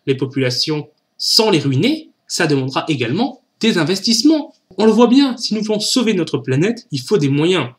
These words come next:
Ou alors sortir du système capitaliste pour que le, la nécessité de sauver la planète ne soit plus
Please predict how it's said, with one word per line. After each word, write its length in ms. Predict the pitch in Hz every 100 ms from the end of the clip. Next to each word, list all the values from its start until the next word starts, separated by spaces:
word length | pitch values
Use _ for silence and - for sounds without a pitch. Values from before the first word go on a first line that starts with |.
| _ _
Ou 100 | 151
alors 200 | 165 180
sortir 360 | - 185 - 147
du 80 | 123
système 300 | - 139 120
capitaliste 580 | - - 160 226 262 - _ _ _
pour 180 | 214 214
que 80 | 196
le, 220 | 165 -
la 140 | 139 143
nécessité 440 | 165 170 - 170
de 60 | 160
sauver 200 | 131 127
la 80 | 117
planète 280 | 160 226
ne 120 | 156 143
soit 220 | 151 131
plus 300 | 202 240